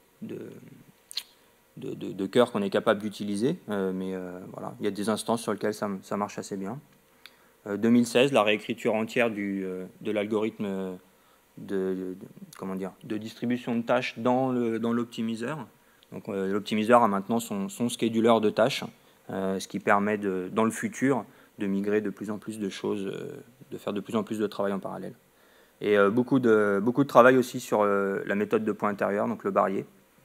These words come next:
euh, où on a, euh, notamment l'année dernière, euh, beaucoup d'améliorations sur, en fait, euh, la, le, le passage d'une, d'une solution de point intérieur vers une solution en nombre entier, donc le, le fameux crossover ou une solution réalisable.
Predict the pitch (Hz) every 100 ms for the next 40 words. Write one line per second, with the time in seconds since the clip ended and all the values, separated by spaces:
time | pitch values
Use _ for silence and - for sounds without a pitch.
0 | _ _ _ - 95 92 95 95 98 98
1 | 98 101 95 95 92 - _ _ _ _
2 | - 95 104 104 107 104 104 104 101 101
3 | 110 - 104 98 92 92 - - - -
4 | - 135 131 151 135 135 135 135 127 127
5 | 147 147 - 120 107 110 120 - 110 101
6 | 98 98 - - _ 104 101 98 95 95
7 | - 110 113 117 123 131 131 117 107 104
8 | 104 117 117 120 123 131 113 104 135 127
9 | 117 123 117 113 131 117 98 101 110 110
10 | 110 110 107 - 113 110 107 107 101 -
11 | - - - 104 101 107 - _ _ _
12 | _ - 101 107 101 101 95 95 - -
13 | 98 98 98 95 - 98 98 104 98 95
14 | 101